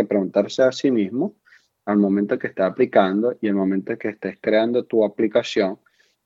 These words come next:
y tú estés redactando tu personal statement. Eh, y lo número, lo otro que también para mí es primordial, primordial, y lo fue durante el fellowship, es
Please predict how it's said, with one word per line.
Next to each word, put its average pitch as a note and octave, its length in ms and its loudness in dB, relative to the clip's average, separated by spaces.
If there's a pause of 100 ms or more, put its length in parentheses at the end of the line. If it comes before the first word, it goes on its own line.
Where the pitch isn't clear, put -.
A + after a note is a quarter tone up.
y G#2 120 0
tú G2+ 120 -6
estés A2+ 260 0
redactando A#2+ 840 4
tu G2 160 -12
personal A2+ 460 -4
statement. G2 520 -6 (960)
Eh, C3+ 320 10
y E3 240 10
lo D3 160 4
número, D#3+ 760 4
lo B2 160 2
otro C3+ 240 -2
que D3+ 120 -2
también A#2+ 480 -2
para A2 200 0
mí A2 220 0
es C#3 140 -4 (880)
primordial, G#2 920 2 (320)
primordial, G2 680 -2
y C#3 40 0
lo A2+ 140 -2
fue A2+ 380 2 (1040)
durante G#2+ 420 2
el B2 100 0
fellowship, G2 480 0 (1160)
es D3 300 6